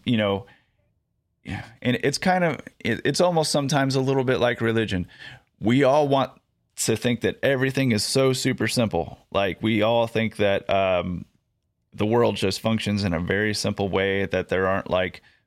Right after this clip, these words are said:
political killings and there aren't, like, um, uh, political assassinations that happen in the United States. Certainly, if you ask anybody from the United States, it, "Do you think that there's actually, like, political assassinations that happen?"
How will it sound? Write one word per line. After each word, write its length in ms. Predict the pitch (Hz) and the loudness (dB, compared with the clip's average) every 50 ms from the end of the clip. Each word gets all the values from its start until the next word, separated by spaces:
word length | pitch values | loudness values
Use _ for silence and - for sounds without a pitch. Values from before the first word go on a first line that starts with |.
| _ _ _ | _ _ _
political 480 | 110 110 110 107 107 104 - 110 101 | -2 0 2 2 0 0 0 -2 -4
killings 680 | 98 - - 117 104 101 98 101 101 101 104 98 98 98 | -2 -2 -2 0 0 0 0 0 0 0 -2 -2 -2 -2
and 160 | 90 90 92 | -2 -2 0
there 140 | 90 95 95 | 0 0 0
aren't, 260 | 92 92 95 - - | 0 0 -2 -2 -2
like, 320 | 85 90 92 90 - - - _ _ _ _ _ - | -2 -2 -2 -4 -6 -10 -18 _ _ _ _ _ -4
um, 380 | - 95 92 92 90 87 - - - | -2 -2 0 0 -2 -4 -6 -6 -4
uh, 140 | - 92 90 | -4 -4 -4
political 540 | - - 120 113 107 107 98 - 104 101 95 | -2 -2 0 0 2 0 0 0 0 0 0
assassinations 600 | 95 - 113 98 98 - 104 101 95 98 - 98 - | 0 0 0 0 0 -2 -2 -2 -2 -4 -4 -2 0
that 100 | 131 113 | 0 4
happen 300 | 131 151 143 139 143 131 | 4 4 4 4 2 0
in 100 | 127 117 | 0 2
the 60 | 113 107 | 2 2
United 300 | 104 104 98 92 87 - | 2 2 0 0 -2 -2
States. 260 | - 123 87 - - | -2 -2 -2 0 0
Certainly, 320 | - 139 135 95 107 113 | 0 0 0 2 0 0
if 100 | 104 - 110 | 0 0 2
you 120 | 107 110 | 2 2
ask 240 | 101 95 90 - - | 2 2 0 -2 -2
anybody 440 | 113 113 123 117 104 104 101 101 95 | 0 0 2 2 2 2 0 0 -2
from 160 | - 95 98 | -2 -2 -2
the 80 | 95 | 0
United 380 | 98 95 85 90 92 85 80 85 | 0 0 0 0 0 -2 -4 -4
States, 300 | - 117 104 90 - - - - | -2 -2 -2 -2 -4 -6 -6 -6
it, 260 | - 87 90 - - 85 | -6 -6 -6 -6 -8 -6
"Do 100 | 98 98 | -6 -4
you 80 | 95 | -4
think 200 | - - 110 - | -4 -6 -8 -8
that 120 | - 92 - | -8 -6 -4
there's 220 | 95 98 101 92 | -4 -4 -2 0
actually, 320 | 95 98 95 - - 92 95 | -2 -2 -2 -4 -4 -2 0
like, 240 | 90 92 87 - - | 0 -2 -2 -4 -8
political 480 | - 90 95 95 101 101 - 98 101 | -6 -6 -4 -4 -4 -4 -2 -2 -2
assassinations 680 | 92 - 85 92 95 - 90 92 92 98 - - 110 101 | -2 -2 -2 -2 -2 -4 -4 -4 -4 -4 -4 -4 -4 -4
that 100 | - 113 | -2 -4
happen?" 200 | 117 107 - | -4 -4 -4